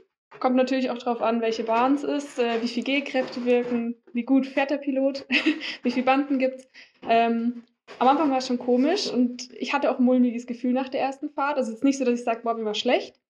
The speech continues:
aber es war komisch. Ähm, aber von Mal zu Mal wirst du halt einfach immer entspannter und es macht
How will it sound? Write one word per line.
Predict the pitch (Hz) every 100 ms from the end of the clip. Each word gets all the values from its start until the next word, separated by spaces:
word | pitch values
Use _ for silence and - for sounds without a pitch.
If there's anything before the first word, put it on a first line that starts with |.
| _ _ _ -
aber | 226 233
es | 220 233
war | 226 240 - -
komisch. | - 226 247 403 - - _ _
Ähm, | 240 233 233 233 226 - _ _ _
aber | 247 240
von | 240 240
Mal | 240 269
zu | 269
Mal | 247 240 262 247 - 220
wirst | 233 254
du | 247
halt | 226
einfach | 233 233
immer | 240
entspannter | 233 214 220 226 214 208
und | 208 208
es | - - -
macht | 233